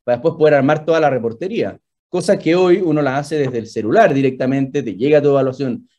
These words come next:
Lo mismo con procesos, por ejemplo, como firmar el comprobante de vacaciones. "Jefe, aquí está la papeleta de vacaciones", me firma el comprobante de vacaciones. Entonces, todos esos procesos me fui dando cuenta de que las empresas, "Wow, estas cosas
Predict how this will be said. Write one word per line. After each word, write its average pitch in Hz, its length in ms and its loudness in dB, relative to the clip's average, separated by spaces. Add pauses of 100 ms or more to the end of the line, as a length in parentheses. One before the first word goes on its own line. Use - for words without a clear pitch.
Lo 123 140 2
mismo 151 280 2
con 127 200 -2
procesos, 127 400 -6
por 117 160 -2
ejemplo, 123 440 -2
como 107 380 -8 (240)
firmar 127 380 0
el 117 240 -4
comprobante 131 460 -2
de - 20 0
vacaciones. 123 580 -4 (720)
"Jefe, 196 380 2
aquí 135 200 -2
está 160 220 0
la 151 120 2
papeleta 139 400 0
de 131 40 -2
vacaciones", 185 680 2
me 139 140 -6
firma 165 280 -2
el 131 80 -10
comprobante 127 520 -6
de 117 80 0
vacaciones. 208 640 2
Entonces, 208 280 -8
todos 269 200 -2
esos - 180 -4
procesos 226 460 -2
me 185 80 -4
fui 180 120 -2
dando 202 220 0
cuenta 208 240 -2
de 202 140 0
que 180 60 0
las 165 120 0
empresas, 202 600 0 (420)
"Wow, 202 320 4
estas 185 240 -4
cosas 240 520 -4